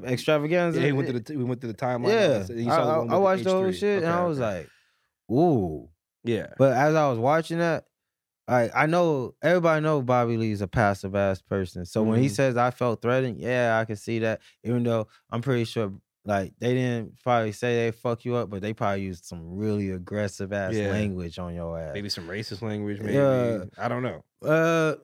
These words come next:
Speaker 1: nah, ca-, well, pro-,
Speaker 2: Enough,
Speaker 1: probably.
Speaker 2: enough, enough for Bobby Lee
Speaker 1: I
Speaker 2: to
Speaker 1: know,
Speaker 2: not wanna
Speaker 1: I
Speaker 2: fuck with
Speaker 1: know.
Speaker 2: Brian Callen anymore.
Speaker 1: Well, yeah, 'cause he probably hella dissed Kalila, Kalila on, on the shit.
Speaker 2: Mm-hmm.
Speaker 1: But also understanding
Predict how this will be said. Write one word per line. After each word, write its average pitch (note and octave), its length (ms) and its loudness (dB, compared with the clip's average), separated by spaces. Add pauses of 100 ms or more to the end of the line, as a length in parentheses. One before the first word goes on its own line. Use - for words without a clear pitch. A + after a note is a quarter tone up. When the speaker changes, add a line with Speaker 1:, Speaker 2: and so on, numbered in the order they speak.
(160)
Speaker 1:
nah, F#3 300 4
ca-, E3 200 -2 (100)
well, E3+ 180 2
pro-, D#3 140 2
Speaker 2:
Enough, G3+ 160 4
Speaker 1:
probably. C#3 260 6
Speaker 2:
enough, G#3+ 180 0
enough F3+ 300 0
for G#3 100 -2
Bobby F#3 260 2
Lee F#3 60 2
Speaker 1:
I F#3 100 6
Speaker 2:
to G3+ 60 2
Speaker 1:
know, G#3+ 100 4
Speaker 2:
not G3+ 200 2
wanna E3+ 140 4
Speaker 1:
I F#3+ 40 4
Speaker 2:
fuck A3 220 4
with G#3+ 80 2
Speaker 1:
know. G3+ 60 0
Speaker 2:
Brian D3 240 2
Callen C3+ 320 0
anymore. F#2+ 480 -6
Speaker 1:
Well, F#3 240 6
yeah, G3 180 4
'cause D3 180 -2
he F3 80 0
probably D#3+ 280 4
hella E3 260 2
dissed C#3 280 0
Kalila, A#2 560 2 (220)
Kalila G#2+ 600 0
on, G#2 240 -6
on G#2+ 200 -6
the G#2 80 -6
shit. - 280 -10 (120)
Speaker 2:
Mm-hmm. A2 220 -6
Speaker 1:
But B2+ 100 4
also C#3 600 0 (260)
understanding C3 800 -2